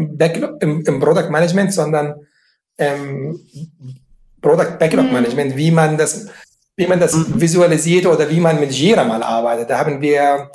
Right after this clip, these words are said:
Speaker 1: angefangen, auch Jira umzurüsten, angefangen, Jira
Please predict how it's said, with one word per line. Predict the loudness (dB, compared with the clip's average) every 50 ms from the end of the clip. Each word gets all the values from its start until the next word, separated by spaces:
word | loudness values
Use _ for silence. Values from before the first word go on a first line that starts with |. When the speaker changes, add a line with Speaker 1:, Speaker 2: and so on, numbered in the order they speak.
| -20 _ _ _ _ _ _ _
Speaker 1:
angefangen, | -2 0 0 2 0 0 0 2 2 2 2 0
auch | 0 -2 -4
Jira | -4 -2 0 2 2 2 0 0 -2 -6 -14 _ _ _ _ _
umzurüsten, | 0 2 2 2 0 0 0 0 0 0 -2 -2 -2 0 2 2 2 0 0
angefangen, | -2 -4 -6 -4 -2 -2 -2 -2 0 0 0 0 0 -2 -2 -2
Jira | -2 -2 0 2 2 2 0 0